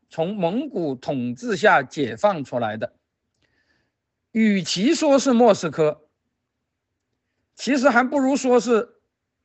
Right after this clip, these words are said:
立陶宛支持下的西南罗斯，也就是今天的乌克兰。当然，严格要这么说，其实也是有问题的。它只是，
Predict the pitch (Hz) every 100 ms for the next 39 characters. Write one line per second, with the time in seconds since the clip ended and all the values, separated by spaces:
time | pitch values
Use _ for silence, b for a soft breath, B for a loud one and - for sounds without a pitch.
0 | _ _ _ _ 262 240 156 147 180 151
1 | 135 - 170 160 131 131 147 117 120 -
2 | 147 135 113 107 113 - 110 _ _ _
3 | _ _ _ _ _ _ _ _ _ _
4 | _ 165 147 175 151 151 180 170 160 151
5 | 147 151 151 - 110 _ _ _ _ _
6 | _ _ _ _ _ _ _ _ _ _
7 | _ _ _ _ _ _ _ _ _ 339
8 | 330 311 - 202 214 330 349 208 240 262
9 | 233 262 220 - 170 160 - _ _ _
10 | _ _ _ _ _ _ _ _ _ -
11 | 214 208 165 - 196 127 139 147 117 101
12 | 104 _ _ - 233 202 165 147 254 220
13 | -